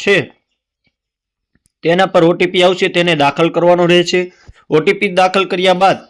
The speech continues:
સબમિટ બટન પર ક્લિક કરો અને સબમિટ બટન પર ક્લિક કરવાથી પી એમ કિસાન સન્માન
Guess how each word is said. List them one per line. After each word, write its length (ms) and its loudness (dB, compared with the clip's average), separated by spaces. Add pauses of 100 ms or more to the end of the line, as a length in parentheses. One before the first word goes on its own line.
(100)
સબમિટ 400 -4
બટન 320 -2
પર 180 0
ક્લિક 280 0
કરો 160 2 (120)
અને 140 0 (280)
સબમિટ 340 -6 (140)
બટન 340 -2
પર 200 2
ક્લિક 280 -2
કરવાથી 440 0
પી 180 0
એમ 160 -4
કિસાન 320 -2 (140)
સન્માન 340 -2